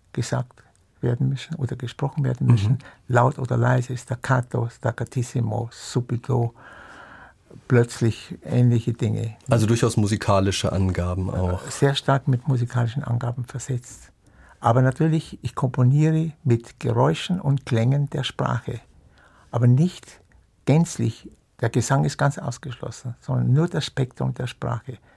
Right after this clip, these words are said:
Speaker 1: Da gibt's viele Unterspektren, die hochinteressant sind,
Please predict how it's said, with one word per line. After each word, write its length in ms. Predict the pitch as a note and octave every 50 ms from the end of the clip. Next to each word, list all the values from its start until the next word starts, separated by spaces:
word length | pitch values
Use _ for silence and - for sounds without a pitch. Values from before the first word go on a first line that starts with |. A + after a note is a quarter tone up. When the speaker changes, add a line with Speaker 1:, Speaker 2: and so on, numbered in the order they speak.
| _ _ _ _ _ _ -
Speaker 1:
Da 100 | - A#2+
gibt's 280 | - B2 - - -
viele 520 | - - - E3+ F3 D#3 B2+ A#2 - - -
Unterspektren, 960 | D#3+ C#3+ D3 - - A#2 - - - B2+ B2 - - - B2+ B2 B2+ C3 - _ _ -
die 80 | C3
hochinteressant 800 | G#2+ A#2 B2+ B2 - B2+ B2 B2 - A#2+ - - B2+ B2 G#2+ -
sind, 320 | - - C3 B2 - -